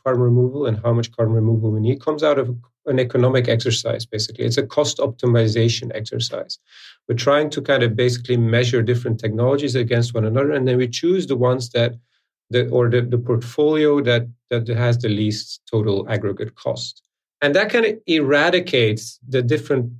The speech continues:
you know, political visions that are being created here by portraying some technologies, some pathways, climate change mitigation pathways, as more desirable or feasible than others.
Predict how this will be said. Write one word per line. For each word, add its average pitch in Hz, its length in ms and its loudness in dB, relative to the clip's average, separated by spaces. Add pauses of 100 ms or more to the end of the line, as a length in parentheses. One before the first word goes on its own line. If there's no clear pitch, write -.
(140)
you 143 100 -2
know, 123 80 0
political 139 420 0
visions 127 440 0
that 110 160 2
are 107 100 2
being 110 300 0
created 117 500 0
here 104 240 -2
by 104 180 0
portraying 113 760 0
some 120 640 0
technologies, 110 800 0
some 117 640 2 (200)
pathways, 107 760 0
climate 113 320 0
change 110 220 0
mitigation 117 540 0
pathways, 107 520 -2
as 107 240 -2
more 113 280 2
desirable 107 760 0
or 98 60 -2
feasible 117 520 0
than 104 160 -4
others. 107 340 -6